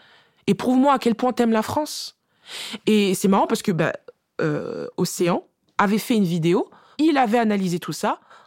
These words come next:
en disant, mais c'est marrant parce que il avait reçu d'autres actrices et il leur avait parlé de leur rôle, et cetera. Mais quand c'est les deux jeunes qui, voilà, euh, reçoivent ces, ces,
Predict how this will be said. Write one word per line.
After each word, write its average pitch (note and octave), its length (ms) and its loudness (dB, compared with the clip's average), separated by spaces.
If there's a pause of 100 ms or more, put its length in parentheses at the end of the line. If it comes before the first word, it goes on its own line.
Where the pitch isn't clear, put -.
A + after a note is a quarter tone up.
(100)
en F#3 80 4
disant, E3+ 340 0
mais D#3+ 160 -2
c'est - 160 -4
marrant F3 240 0
parce B3 220 -4
que F#3+ 160 -4 (340)
il G3+ 160 4
avait G3 180 2
reçu A3+ 280 0
d'autres F#3 260 2
actrices G#3 520 -2 (680)
et G3 80 0
il F#3 60 2
leur D3+ 160 2
avait D#3+ 160 0
parlé C4+ 380 2
de A#3 80 4
leur A3 120 4
rôle, A3+ 380 4
et F#3+ 80 0
cetera. G3+ 540 -2 (320)
Mais A3+ 100 4
quand D#4+ 200 2
c'est C4+ 200 0
les A3+ 180 2
deux C4 320 2 (340)
jeunes A#3+ 460 2
qui, G#3+ 360 0 (220)
voilà, A3+ 360 4
euh, G3 220 2 (220)
reçoivent B3+ 440 2
ces, G3 280 0
ces, E3+ 380 -2